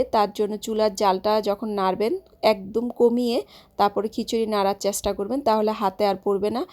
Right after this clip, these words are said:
এর মধ্যে আমি দিয়েছি এক চা চামচ পরিমাণ ঘি। আসলে ঘিটাও আপনারা স্কিপ করতে পারেন, তবে যদি এগুলো দেন তাহলে আপনাদের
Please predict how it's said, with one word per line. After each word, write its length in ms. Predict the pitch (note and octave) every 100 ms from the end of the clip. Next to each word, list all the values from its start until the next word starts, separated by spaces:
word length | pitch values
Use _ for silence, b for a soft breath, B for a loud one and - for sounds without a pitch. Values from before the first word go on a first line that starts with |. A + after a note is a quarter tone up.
| B B B
এর 160 | A3 A3+
মধ্যে 220 | A#3 G#3+
আমি 160 | A3 G#3+
দিয়েছি 340 | G3 G3+ G3+ C#4
এক 160 | G#3+ -
চা 100 | G3+
চামচ 320 | G3+ G3 G3 -
পরিমাণ 420 | G#3 G3 G3 G#3+ - b b b -
ঘি। 300 | F3+ G#3 G3+ C#4 - -
আসলে 360 | G#3 A3+ A3+ A3+ G3+
ঘিটাও 380 | A#3 - A#3
আপনারা 360 | A#3 A3 G#3+ G#3 C#4+ - - - -
স্কিপ 340 | A#3 - A3+
করতে 260 | - G#3 G#3
পারেন, 300 | G3+ G3 G#3+ C4+
তবে 240 | A3+ A3+ C4+ B B B B3
যদি 220 | B3 B3+ C4
এগুলো 240 | A#3 B3+ A3+ A3
দেন 180 | A3 C4
তাহলে 380 | A3+ B3 A#3 A#3 A3+ -
আপনাদের 360 | G#3 G#3+ G#3+